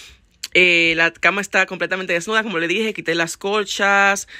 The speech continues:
la sábana, todo, la almohada, todo se está lavando y pues así está. Pero sí funciona la aspiradora, para que vean que sí funciona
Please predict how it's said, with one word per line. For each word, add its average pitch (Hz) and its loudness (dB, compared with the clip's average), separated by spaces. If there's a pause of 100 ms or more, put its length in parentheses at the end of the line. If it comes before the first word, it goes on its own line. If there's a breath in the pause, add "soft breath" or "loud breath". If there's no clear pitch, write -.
(200 loud breath)
la 151 -4
sábana, 196 2
todo, 185 -2
la 151 0
almohada, 165 0
todo 170 -4
se 170 -12
está 170 -8
lavando 208 0 (240 loud breath)
y 143 -10
pues 151 -8
así 165 -8
está. 151 -4
Pero 143 -2
sí 185 -2
funciona 202 -2
la 185 0
aspiradora, 160 -2
para 147 -8
que - -6
vean 170 0
que 165 -4
sí 226 0
funciona 139 -4